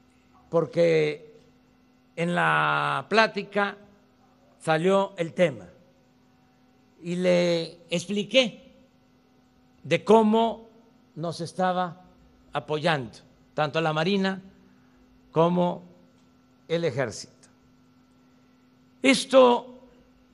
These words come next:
eh, nos ha, eh, servido mucho. Desde luego que no queremos que la gente llegue a los hospitales.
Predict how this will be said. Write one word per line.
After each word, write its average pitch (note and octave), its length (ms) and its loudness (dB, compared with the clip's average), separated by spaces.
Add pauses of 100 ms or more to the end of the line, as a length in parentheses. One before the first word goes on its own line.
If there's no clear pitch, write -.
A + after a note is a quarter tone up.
(180)
eh, F3 760 2 (880)
nos F#3 220 -2
ha, G#3+ 460 4 (1400)
eh, D#3 760 -2 (220)
servido A#3 540 4
mucho. D#3 640 4 (1300)
Desde D#3+ 240 -2
luego A#3+ 400 4
que E3+ 580 -2 (720)
no G#3 240 -6
queremos A#3 640 0
que G#3 140 -4
la G3+ 120 -2
gente G#3+ 460 -4
llegue G#3+ 360 -2
a G#3 40 -4
los F#3+ 160 -8
hospitales. - 1300 -12